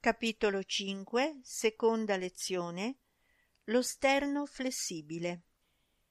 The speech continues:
Proponiamo questa lezione per aumentare la flessibilità dello sterno e del torace.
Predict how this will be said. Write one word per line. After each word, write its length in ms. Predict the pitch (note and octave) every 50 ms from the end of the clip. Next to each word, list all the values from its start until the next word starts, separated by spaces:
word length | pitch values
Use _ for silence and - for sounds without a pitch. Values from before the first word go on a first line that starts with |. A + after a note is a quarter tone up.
| _ _ _ _ _ _ _ _ _ _ _ _ _ _ _ _ _
Proponiamo 880 | - - C#4+ D4 - D4+ D#4 D#4 D#4 D4 C4 G#3+ G3+ G3 F#3+ G3+ A3 A3
questa 340 | - A3+ A3 - - G#3+
lezione 760 | G#3 G#3 G#3+ - - - G3+ G3 F#3+ F3+ F3+ F3+ F#3+ G#3+ A#3
per 220 | - - B3+ B3+ B3+
aumentare 800 | C4 C4+ C4+ C4+ C4+ C4+ C4 - - A3 F#3+ F#3 F3+ F3+ G3 G3
la 100 | G3+ G#3+
flessibilità 920 | - - A#3+ A#3 - - A#3+ G#3+ A3 A#3+ A#3+ B3+ A#3+ - A#3+ G#3+ G3 F#3+
dello 240 | F3+ F#3 F3+ F#3+
sterno 760 | F#3 - - - A#3+ A#3 B3 B3+ C4+ C4+ C4+ C#4 C#4 C#4 - -
e 140 | A3 A3+
del 220 | G#3 A3 A3 G#3+ -
torace. 680 | - F#3+ F3 C#3+ C3 C#3 C#3+ - - - E3+ D#3+ D#3+